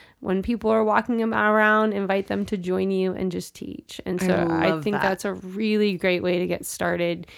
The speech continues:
Speaker 1: Just start to teach, and you can make it donation based. You can do it for free. I don't care, but, like, just start doing it.
Speaker 2: Yes.
Speaker 1: And then eventually you'll get the confidence to go and get that studio job or do the event. But, um,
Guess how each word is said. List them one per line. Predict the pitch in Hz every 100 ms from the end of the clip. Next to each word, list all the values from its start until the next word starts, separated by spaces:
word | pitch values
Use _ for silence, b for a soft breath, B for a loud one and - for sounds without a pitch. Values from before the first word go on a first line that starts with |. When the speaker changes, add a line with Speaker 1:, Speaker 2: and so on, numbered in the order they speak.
| B B -
Speaker 1:
Just | 208 -
start | 190 180
to | - -
teach, | - - 185 180 - -
and | 180 190
you | 180
can | 180 185
make | 185
it | 175
donation | 170 185 190 202 - 185
based. | 185 185 -
You |
can | - 185
do | 180
it | 185
for | -
free. | - - 180 175
I | -
don't | 180 175
care, | - 180 175 175
but, | 180
like, | - 175 - B B -
just | - 180 175 - -
start | - 180 170 - 175
doing | 156 190 185 220
it. | 277 311 -
Speaker 2:
Yes. | 156 151 135 -
Speaker 1:
And | 190 196
then | 196 190
eventually | 185 180 180 180 185 - 180 180
you'll | 180
get | 175 180 -
the | 185
confidence | - 180 175 185 185 -
to | -
go | 175 151 - - -
and | 90 90 -
get | -
that | - 170 -
studio | - 185 175 175
job | 165 180 170 170 170
or | -
do | 170 - -
the | 87
event. | 87 87 87 87 -
But, | - 180 - B B B B
um, | 185 180 180 190